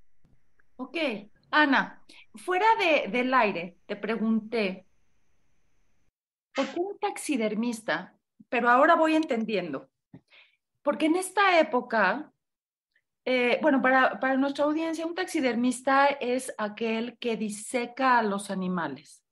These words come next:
¿cierto? Pero, ah, eh, ojo, a los animales, ahora sí, muertos, obviamente.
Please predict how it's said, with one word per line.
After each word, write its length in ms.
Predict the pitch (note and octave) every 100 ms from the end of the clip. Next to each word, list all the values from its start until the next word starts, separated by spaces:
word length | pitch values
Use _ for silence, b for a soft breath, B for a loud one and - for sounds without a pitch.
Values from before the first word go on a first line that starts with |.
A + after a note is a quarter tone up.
| _
¿cierto? 680 | - G3+ F#3+ - B3 D4+ b b b b
Pero, 400 | - A3 A#3 C4+ -
ah, 180 | G3+ -
eh, 140 | F#3+
ojo, 340 | G#3 A3 A3+ A3
a 60 |
los 220 | A3 G#3+ A3+
animales, 560 | A#3+ A3+ A#3 B3+ C#4+ B B B _ _ - _ - - -
ahora 220 | - D#3 C#4
sí, 340 | C4 - -
muertos, 540 | A#3 C4 - D#3 - -
obviamente. 840 | G3 G#3 A3+ A#3 A3 A3+ B3+ -